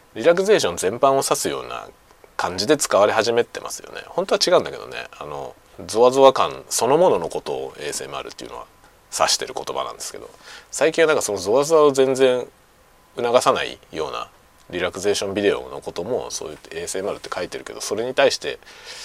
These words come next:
なんかね、それは違うんじゃないのっていう話は全然見ないんで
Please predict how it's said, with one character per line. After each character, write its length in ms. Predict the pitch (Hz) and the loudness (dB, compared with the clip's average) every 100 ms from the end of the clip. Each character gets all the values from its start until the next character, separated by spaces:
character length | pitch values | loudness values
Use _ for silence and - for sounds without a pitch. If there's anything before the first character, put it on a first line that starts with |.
| - - - _ _ - | -18 -20 -20 _ _ -4
な 100 | 85 | -4
ん 40 | |
か 80 | - | -2
ね、 160 | 78 - | -8 -8
そ 120 | - | -4
れ 60 | 101 | 0
は 60 | - | 4
違 40 | 104 | 6
う 40 | 127 | 4
ん 20 | |
じ 80 | 78 | 2
ゃ 40 | |
な 60 | 69 | -4
い 20 | |
の 80 | 69 | -10
っ 40 | |
て 140 | - | -10
い 80 | 80 | -8
う 40 | 76 | -8
話 360 | 90 82 - | -8 -6 -6
は 100 | 73 | -6
全 180 | - 85 | -6 -4
然 160 | 196 170 | -2 -2
見 100 | 127 | -2
な 120 | 135 | -2
い 60 | |
ん 60 | - | -6
で 280 | - 104 | -12 -12